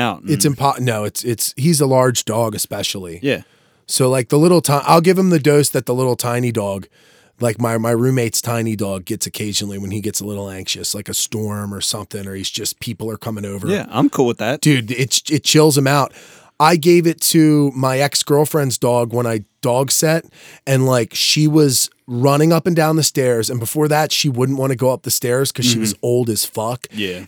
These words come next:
Speaker 2: And she also started getting creative, and she's never done this before, and she was a fourteen-year-old beagle that kind of was not overly smart, like, just kinda had her very much like a creature of, like, instinct.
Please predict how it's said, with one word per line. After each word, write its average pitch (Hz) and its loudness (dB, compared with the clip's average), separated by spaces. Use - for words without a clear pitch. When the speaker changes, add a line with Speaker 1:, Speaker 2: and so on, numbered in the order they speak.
Speaker 2:
And 123 2
she 165 2
also 151 4
started 151 2
getting 147 2
creative, 143 0
and 131 0
she's 139 0
never 147 4
done 156 6
this 143 2
before, 127 -4
and 110 -2
she - -2
was 113 -2
a 110 -4
fourteen-year-old 147 2
beagle 120 2
that 104 -8
kind 208 -2
of 226 6
was 151 2
not 143 0
overly 131 2
smart, 110 -4
like, 127 0
just 139 0
kinda 147 2
had 139 2
her 120 -2
very 165 6
much 147 0
like 131 -4
a 110 -4
creature 135 0
of, 104 0
like, 107 -6
instinct. 120 -4